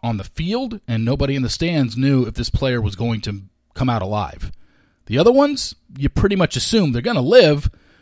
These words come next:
they're just gonna have an injury or a brain injury, and, you know, could be more serious, could lead to paralyzation. We have seen that a couple times in the N F L, but what happened on Monday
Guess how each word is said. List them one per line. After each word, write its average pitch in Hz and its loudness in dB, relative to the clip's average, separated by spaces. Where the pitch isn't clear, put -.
they're 131 -2
just 139 2
gonna 135 0
have 123 2
an 113 0
injury 82 -2
or 117 0
a 123 -2
brain 131 6
injury, 104 -4
and, 107 -8
you 143 0
know, 104 -2
could 131 -4
be 139 4
more 135 4
serious, 135 -2
could 127 -6
lead 135 0
to - -2
paralyzation. 131 0
We 104 -4
have 107 -8
seen 120 -2
that 120 -4
a 120 -8
couple 120 -6
times 120 -4
in 120 -10
the 120 -8
N 113 -4
F 110 -8
L, 120 -4
but 110 -2
what 131 0
happened 147 2
on 117 0
Monday 110 0